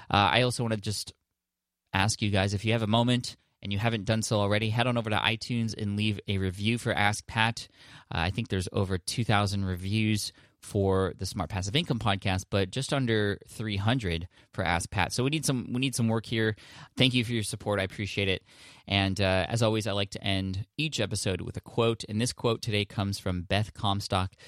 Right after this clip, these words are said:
She says, "Whether B two B or B two C, I believe passionately that good marketing essentials are the same. We are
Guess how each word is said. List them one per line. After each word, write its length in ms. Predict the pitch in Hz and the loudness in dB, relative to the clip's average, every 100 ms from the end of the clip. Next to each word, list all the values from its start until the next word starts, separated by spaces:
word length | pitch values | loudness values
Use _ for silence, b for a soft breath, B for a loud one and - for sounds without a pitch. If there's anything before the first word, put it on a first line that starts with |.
| B | B
She 180 | - 147 | -2 0
says, 460 | - 107 104 - _ _ _ _ _ | 2 2 0 -4 _ _ _ _ _
"Whether 360 | 107 107 107 104 | 2 2 4 0
B 280 | 101 160 175 | -2 -2 0
two 80 | |
B 400 | 143 120 120 120 117 | 0 2 2 0 -4
or 160 | - 104 | -2 -2
B 240 | 92 110 | -2 -2
two 120 | 104 101 | 0 -2
C, 440 | - 110 87 92 _ _ _ _ _ | -2 -4 -4 -6 _ _ _ _ _
I 120 | 123 | -2
believe 420 | 143 151 143 135 _ | 0 0 0 -2 _
passionately 760 | - 143 151 - 110 - 90 - _ | -6 -2 0 0 -4 -4 -10 -12 _
that 200 | 101 104 | -2 0
good 160 | 131 127 | 0 2
marketing 340 | 117 113 110 | 0 0 -4
essentials 560 | 104 104 98 92 85 - _ | -2 -4 -4 -4 -6 -10 _
are 80 | 101 | -2
the 80 | 90 | -2
same. 400 | - 87 90 - _ _ _ _ - | -4 -4 -6 -10 _ _ _ _ -2
We 120 | 113 | 0
are 100 | 110 | 2